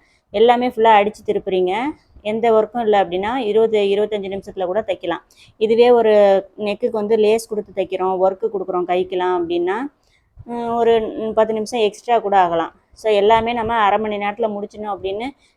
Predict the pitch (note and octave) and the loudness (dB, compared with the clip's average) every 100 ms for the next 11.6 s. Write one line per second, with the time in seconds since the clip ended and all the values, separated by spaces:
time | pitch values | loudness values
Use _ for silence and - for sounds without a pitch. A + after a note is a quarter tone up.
0 | _ G3 G3 G3 G3+ G3 F#3 F#3 G3 G#3 | _ -6 -2 2 4 6 4 0 -4 -4
1 | G3 G3 G3 F#3 F3+ F#3+ F#3 F#3 F3+ G3+ | -4 -4 -4 -2 0 0 -2 -6 -6 -6
2 | G3 G#3 G3 F#3 _ _ - F#3+ F#3+ F#3+ | -6 -4 -6 -8 _ _ -10 -4 0 2
3 | F#3 F3+ F3+ F3 F3+ - _ - A#3 - | 2 0 -2 -4 -8 -10 _ -4 0 2
4 | G3 G3+ A3 G3 G3 F3+ F#3+ G3 F#3 E3+ | 2 2 4 4 2 0 -2 -4 -4 -2
5 | E3+ D#3+ F#3+ G3+ F#3+ F#3 G3+ F3+ - G3+ | -4 -6 -8 -6 -2 -2 -2 -6 -6 -4
6 | F#3+ F#3 F3+ F3 E3+ F3 E3 F3+ F3 E3 | -2 4 4 4 -2 -6 -4 -4 -4 -4
7 | F3+ E3 E3+ E3 G3 G3+ E3 - F#3+ F3+ | -4 -4 -4 -4 -4 -4 -6 -8 -2 2
8 | E3+ D#3+ D#3 D#3 D3+ D#3+ D#3 - _ - | 2 0 -4 -6 -4 -2 -4 -10 _ -20
9 | - E3 F3 F#3 F3 E3 E3+ E3+ G3 A#3 | -6 -4 0 0 0 0 -2 -2 0 -2
10 | G3 F3+ F3+ G3 F3+ E3+ F3+ F3+ A3+ F#3+ | -4 -4 -4 -2 -4 -2 -4 -4 -6 -4
11 | F#3 - F3+ E3 F3 B3 | -6 -4 -2 -2 -4 -6